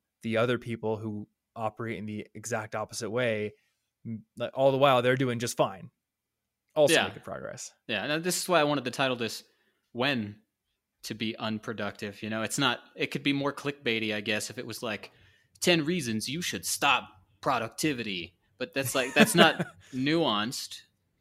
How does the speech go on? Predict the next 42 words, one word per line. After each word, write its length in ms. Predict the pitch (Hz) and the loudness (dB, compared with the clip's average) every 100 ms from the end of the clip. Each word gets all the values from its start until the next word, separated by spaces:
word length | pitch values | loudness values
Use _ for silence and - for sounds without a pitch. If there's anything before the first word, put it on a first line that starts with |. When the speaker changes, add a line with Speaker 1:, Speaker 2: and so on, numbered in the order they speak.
| _ _ | _ _
Speaker 2:
to 140 | - 120 | -8 -4
me. 380 | 107 95 107 113 | -4 -4 -4 -6
And 200 | 104 107 | -6 -2
obviously, 640 | 120 123 127 117 127 113 | -2 0 0 -2 -4 -2
I, 220 | 110 110 - _ _ _ _ _ _ _ _ _ _ | 0 -2 -8 _ _ _ _ _ _ _ _ _ _
I 120 | 139 | 0
mean, 480 | 147 147 135 120 110 - _ _ _ _ | 2 2 0 -2 -6 -18 _ _ _ _
in 160 | 135 135 | -2 0
the 100 | 127 | -2
recent 460 | 131 160 - 143 | -2 -2 -2 -6
past, 520 | - 135 113 117 - - 123 | -2 0 0 -2 -8 -10 -6
we 100 | 117 | -4
have 160 | 123 | -6
had 240 | 123 120 - | -8 -10 -6
now 160 | 117 110 | -6 -6
two 200 | - 143 | -6 -6
videos 540 | 131 135 120 120 123 - | -4 -4 -4 -4 -8 -8
where 240 | 117 110 | -8 -6
a 120 | 107 | -4
random 380 | 107 120 127 110 | -4 -4 -4 -6
system 480 | - 120 - 135 135 | -4 -6 -6 -6 -4
that 140 | 120 | -2
I've 180 | 117 113 | -2 -4
come 160 | - 123 | -4 -4
up 160 | - | -4
with 220 | 143 135 - | -6 -6 -6
to 80 | |
manage 360 | 131 123 127 - | 0 0 -2 -4
my 160 | 120 113 | -2 -2
own 140 | 117 | -4
things 420 | 117 135 139 156 - | -4 -4 -4 -6 -8
has 120 | 139 | -6
been 200 | 151 147 | -6 -4
mentioned. 400 | 147 - 160 - _ _ | -4 -4 -6 -6 _ _
Clearly, 400 | - 180 170 139 | 0 4 4 6
I 120 | 131 131 | 4 4
Speaker 1:
Mm-hmm. 100 | 139 | 2
Speaker 2:
like 260 | 151 - | 0 0
these 200 | 120 110 | -4 -4
sorts 320 | - 117 - 104 | -4 -8 -10 -14
of 80 | |
things. 540 | - 101 95 107 - | -10 -8 -8 -10 -14